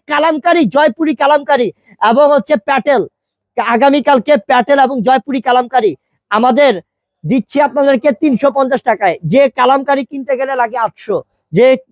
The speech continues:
জয়পুরি প্যাটেল কিনতে গেলে লাগে আটশো সাতশো, ওইটা দিয়ে দিচ্ছি তিনশো পঞ্চাশ।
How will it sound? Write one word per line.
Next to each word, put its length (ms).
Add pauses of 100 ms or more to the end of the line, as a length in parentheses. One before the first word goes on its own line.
(120)
জয়পুরি 400
প্যাটেল 340
কিনতে 240
গেলে 180
লাগে 260 (340)
আটশো 340
সাতশো, 380 (260)
ওইটা 220
দিয়ে 180
দিচ্ছি 200
তিনশো 300
পঞ্চাশ। 320